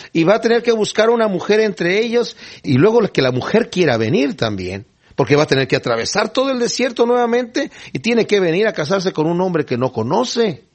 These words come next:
y tiene que venir prácticamente en fe. O sea, es bastante difícil lo que le está diciendo aquí Abraham al criado.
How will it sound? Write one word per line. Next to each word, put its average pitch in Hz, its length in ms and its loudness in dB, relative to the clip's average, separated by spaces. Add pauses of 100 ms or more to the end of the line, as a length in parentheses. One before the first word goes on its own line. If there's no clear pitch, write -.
y 127 100 -6
tiene 185 200 0
que 190 100 0
venir 185 260 0
prácticamente 175 640 -2
en 120 100 -4
fe. 202 220 -2
O 160 120 -6
sea, 175 200 -2
es 147 140 -8
bastante 196 640 -2
difícil 160 680 -4 (400)
lo 123 120 0
que 131 100 0
le 123 60 2
está 151 160 -2
diciendo 147 380 -2
aquí 143 220 -2
Abraham 131 320 0
al 110 160 -4
criado. 135 400 -2